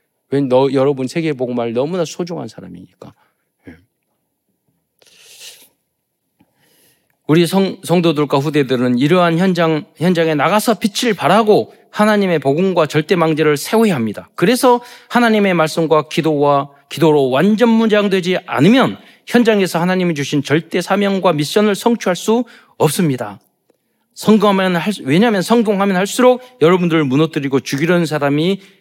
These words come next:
예, 일어날 것이기 때문입니다. 그러니까 포기해야 되겠어요? 아니에요. 당연한 거예요. 위험과 위-,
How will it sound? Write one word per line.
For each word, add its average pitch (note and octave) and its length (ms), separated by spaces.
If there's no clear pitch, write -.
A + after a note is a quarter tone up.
예, A#2+ 240
일어날 C#3+ 360
것이기 - 320
때문입니다. F2+ 680
그러니까 G#3 360
포기해야 G#3+ 480
되겠어요? F#3+ 580
아니에요. G3 760
당연한 A#3+ 640
거예요. A#2+ 360
위험과 C#3 440
위-, A#2+ 180